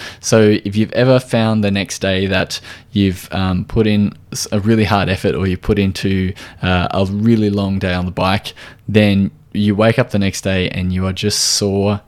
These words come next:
everywhere. Well, cold therapy will actually help you to, uh, you know, help fix that.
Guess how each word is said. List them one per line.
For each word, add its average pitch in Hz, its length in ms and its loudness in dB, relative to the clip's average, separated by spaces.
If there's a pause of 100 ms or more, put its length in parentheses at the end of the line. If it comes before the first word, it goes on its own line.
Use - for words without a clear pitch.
(180)
everywhere. 92 600 -2 (220)
Well, 110 100 4
cold 143 440 2
therapy 120 400 2
will 98 180 -4
actually 101 380 -4
help - 320 -4
you 95 280 0 (320)
to, 110 300 4
uh, 101 220 2
you 104 100 2
know, 95 320 0
help - 420 0
fix - 360 -4
that. - 320 -2